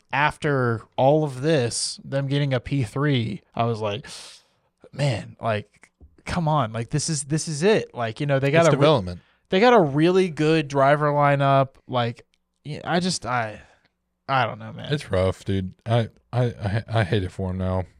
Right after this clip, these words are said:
Speaker 1: Yeah, I, I don't know where they're going, but it, it can't be up. So that's kind of how I feel. So, um, let's see. Who else
Speaker 2: Talk
Speaker 1: we
Speaker 2: about
Speaker 1: need?
Speaker 2: Alfa Romeo.
Speaker 1: Sure, yeah, I was gonna say Alfa Romeo or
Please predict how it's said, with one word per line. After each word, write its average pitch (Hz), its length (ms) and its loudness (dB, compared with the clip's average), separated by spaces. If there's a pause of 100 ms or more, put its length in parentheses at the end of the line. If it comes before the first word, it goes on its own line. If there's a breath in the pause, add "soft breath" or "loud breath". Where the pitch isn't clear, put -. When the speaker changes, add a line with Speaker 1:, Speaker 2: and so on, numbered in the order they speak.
(680)
Speaker 1:
Yeah, 135 360 4
I, 147 320 4 (120)
I 165 120 4
don't 214 160 4
know 190 160 8
where 160 160 6
they're 156 180 4
going, 147 460 4
but 127 160 4
it, 123 180 -2
it 139 120 -6
can't 160 320 -2
be 123 180 -6
up. 117 340 -6 (180)
So 120 680 -6
that's 123 320 -4
kind 123 220 -2
of 107 60 -4
how 117 160 2
I 120 120 -4
feel. - 340 -16
So, 117 400 -8 (640 soft breath)
um, 147 960 2 (360)
let's 127 200 -6
see. 110 600 0
Who 156 240 0
else 131 200 4
Speaker 2:
Talk 131 80 2
Speaker 1:
we - 40 2
Speaker 2:
about 107 120 4
Speaker 1:
need? 104 60 0
Speaker 2:
Alfa 110 240 0
Romeo. 98 360 0
Speaker 1:
Sure, 139 300 -2
yeah, 127 120 2
I - 20 2
was 123 100 2
gonna 120 40 -6
say 123 180 2
Alfa 131 260 4
Romeo 123 540 2
or 113 440 -4